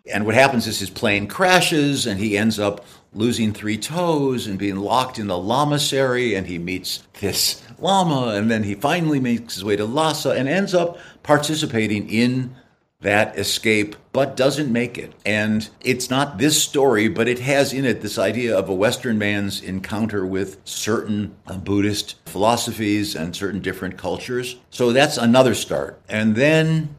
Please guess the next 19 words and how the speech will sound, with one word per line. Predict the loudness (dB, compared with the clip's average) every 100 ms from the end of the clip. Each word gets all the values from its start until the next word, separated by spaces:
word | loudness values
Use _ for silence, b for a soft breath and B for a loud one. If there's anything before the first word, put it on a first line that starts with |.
| _ -14
there | 0 6 6
was | 6
a | 4
script. | 2 2 4 4 4 -8 -12
It | -18 -8 -4
was | -4
about | 2 2
a | 2
cattle | 0 2 2 2
drive | 2 0 0 -2
in | -4 -4 -4 -6 -10
Japan, | -10 -6 -2 -2 -2 -6
and | -8 -6
it |
was | -6 -6 -8
a, | -8 -8 -6 -8
a, | -8 -8
a |
silly | -6 -4 -2 -2 -2